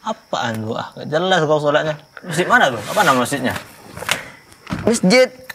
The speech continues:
Speaker 2: Baitul Makmur, Bang. Kampung
Speaker 1: Baitul Makmur.
Speaker 2: sebelah. Kampung
Speaker 1: Mana
Speaker 2: sebelah.
Speaker 1: tuh?
Speaker 2: Ini di Kampung Joyo bersama bangun desa Joyo Makmur, Joyo Makmur.
Speaker 1: Rame di situ?
Speaker 2: Rame lah, orang kan sekarang yang cepat-cepat aja ya. Ngapain lama-lama? Banyak lagi kegiatan kita yang lain.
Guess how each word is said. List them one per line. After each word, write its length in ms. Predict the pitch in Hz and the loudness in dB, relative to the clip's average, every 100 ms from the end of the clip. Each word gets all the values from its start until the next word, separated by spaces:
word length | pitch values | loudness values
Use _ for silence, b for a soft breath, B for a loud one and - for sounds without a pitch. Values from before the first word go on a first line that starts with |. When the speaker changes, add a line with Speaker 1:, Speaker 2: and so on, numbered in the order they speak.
| - - | -20 -2
Speaker 2:
Baitul 320 | - 240 285 294 | 2 4 6 6
Makmur, 320 | 330 240 254 | 6 6 6
Bang. 220 | 233 202 196 202 - | 6 6 4 0 0
Kampung 160 | 247 | 2
Speaker 1:
Baitul 0 | |
Makmur. 80 | 254 269 | 4 6
Speaker 2:
sebelah. 320 | 214 202 202 - - | 8 8 6 0 0
Kampung 160 | 175 | 2
Speaker 1:
Mana 80 | 170 | 6
Speaker 2:
sebelah. 240 | 180 170 | 6 6
Speaker 1:
tuh? 320 | 175 - - B B B | 2 -10 -18 B B B
Speaker 2:
Ini 220 | 285 262 | 4 6
di 100 | 233 | 6
Kampung 340 | 254 220 233 | 4 4 4
Joyo 520 | 233 240 240 233 233 202 | 6 6 8 6 6 4
bersama 440 | 196 220 226 220 | 2 4 4 6
bangun 340 | 220 220 220 226 | 6 4 4 4
desa 240 | 226 226 220 - - | 4 6 6 4 0
Joyo 180 | 202 247 | 4 6
Makmur, 280 | 254 240 220 | 6 4 4
Joyo 180 | 233 | 6
Makmur. 380 | 247 202 180 180 190 185 | 4 4 4 4 2 -2
Speaker 1:
Rame 260 | 139 180 156 | 0 2 2
di 100 | 123 | 2
situ? 200 | 131 104 - _ _ _ _ | 0 -4 -10 _ _ _ _
Speaker 2:
Rame 360 | - 202 262 190 | 4 6 6 6
lah, 220 | 180 190 | 6 8
orang 180 | 208 269 | 6 6
kan 120 | 302 | 4
sekarang 340 | 277 285 302 302 - - | 4 6 6 4 -4 2
yang 160 | 240 | 2
cepat-cepat 480 | 247 262 262 247 262 | 4 2 2 4 4
aja 100 | 311 | 6
ya. 220 | 247 175 156 151 151 | 6 8 6 6 4
Ngapain 260 | 170 214 233 | 0 4 4
lama-lama? 800 | 214 170 160 180 202 190 151 127 - | 6 6 6 6 6 6 4 -2 -10
Banyak 240 | - 226 202 | 4 4 6
lagi 140 | 175 170 | 4 4
kegiatan 300 | 196 190 196 | 4 4 2
kita 180 | 190 214 | 4 4
yang 120 | 214 | 6
lain. 320 | 214 214 220 | 6 6 4